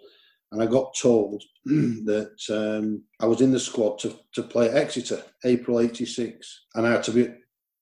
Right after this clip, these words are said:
I had to be, Joe Neenan was injured, I had to be at Turf Moor for something like six o'clock in the morning. And again, just a sign of the times and how poor the club was. You didn't have, it, no player had his own tracksuit. It, it was a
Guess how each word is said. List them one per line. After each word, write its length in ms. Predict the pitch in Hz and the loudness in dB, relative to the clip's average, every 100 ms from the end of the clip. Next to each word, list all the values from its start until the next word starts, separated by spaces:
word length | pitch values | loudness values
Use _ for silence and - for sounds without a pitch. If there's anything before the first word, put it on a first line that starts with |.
| 120 | -2
I 40 | |
had 100 | 127 | -2
to 80 | 127 | 0
be, 180 | 123 - | -2 0
Joe 220 | - 135 | 4 6
Neenan 320 | 131 120 113 | 6 6 4
was 120 | 110 | 0
injured, 460 | 104 101 95 113 - | -2 -4 -4 -6 -6
I 60 | 117 | -8
had 160 | 110 - | -8 -8
to 100 | 104 | -4
be 140 | 110 | -4
at 220 | 104 - | -4 -4
Turf 320 | 135 135 120 | 0 0 0
Moor 440 | 113 110 110 110 - _ | -4 -4 -4 -6 -8 _
for 80 | 113 | -12
something 420 | - 110 110 107 | -6 -4 -2 -4
like 320 | 107 101 101 - | -2 -2 -4 -6
six 320 | - 139 - | -8 -8 -8
o'clock 300 | 123 113 - | -4 -4 -2
in 60 | 101 | -4
the 60 | 101 | -2
morning. 460 | 98 101 101 104 _ - | -2 -2 -4 -6 _ -2
And 100 | 117 | 2
again, 440 | 123 113 - - - | 4 2 -2 -14 -16
just 260 | - - | -14 -8
a 40 | 123 | -8
sign 520 | - - 147 143 139 | -6 -4 -2 0 0
of 100 | 120 | -2
the 80 | 120 | -6
times 460 | - 123 117 113 | -4 -2 -2 -2
and 80 | 113 | -2
how 220 | 117 104 - | -2 -4 -4
poor 180 | 117 110 | -4 -2
the 100 | 98 | -4
club 300 | - 107 101 | -6 -8 -4
was. 500 | 107 92 92 - - _ | -2 -2 -8 -16 -20 _
You 180 | 113 113 | -6 2
didn't 320 | 135 135 143 | 4 4 2
have, 420 | - - 113 95 - - | -2 -6 -6 -6 -10 -12
it, 140 | - 139 | -6 -2
no 400 | 139 131 139 127 | -2 4 4 4
player 380 | - 131 110 107 | 2 4 4 4
had 80 | |
his 160 | 104 104 | 0 -2
own 200 | 107 104 | -4 -8
tracksuit. 580 | - 127 127 - 92 90 - _ | -8 -10 -10 -14 -12 -12 -16 _
It, 300 | 107 - 107 | -12 -6 -4
it 60 | |
was 100 | 107 | 0
a 80 | 104 | -2